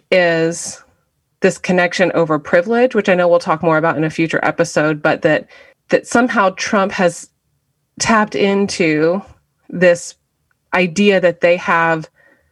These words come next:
the privilege and the responsibility for, like, saving democracy, that they need to,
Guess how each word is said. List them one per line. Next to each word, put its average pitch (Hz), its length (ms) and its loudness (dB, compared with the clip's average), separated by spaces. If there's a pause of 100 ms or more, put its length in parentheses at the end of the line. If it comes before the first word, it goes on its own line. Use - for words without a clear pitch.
(680)
the 180 80 0
privilege 208 600 0
and 175 160 0
the 170 80 2
responsibility 170 960 0
for, 185 160 -2
like, 156 260 -2
saving 165 680 -2
democracy, 151 1000 -4 (680)
that 180 80 -4
they 185 160 2
need 185 220 -2
to, 170 140 2